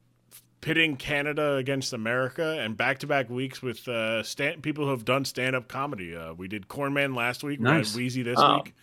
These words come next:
Speaker 3: love that.
Speaker 1: Uh, yeah, no. Uh, keep up the good work, Wheezy. Uh, the,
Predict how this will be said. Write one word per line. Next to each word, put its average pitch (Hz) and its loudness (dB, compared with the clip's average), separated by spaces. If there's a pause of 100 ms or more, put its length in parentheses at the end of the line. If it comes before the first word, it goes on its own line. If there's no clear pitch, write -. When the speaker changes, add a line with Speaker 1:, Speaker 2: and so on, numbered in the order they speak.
Speaker 3:
love 113 6
that. 127 2 (320)
Speaker 1:
Uh, 90 -4
yeah, 143 -4
no. 117 -4
Uh, 104 -4 (180)
keep 160 -4
up 143 0
the 147 -4
good 127 -4
work, 117 -4
Wheezy. 143 -4 (220)
Uh, 98 -4 (180)
the, 104 -6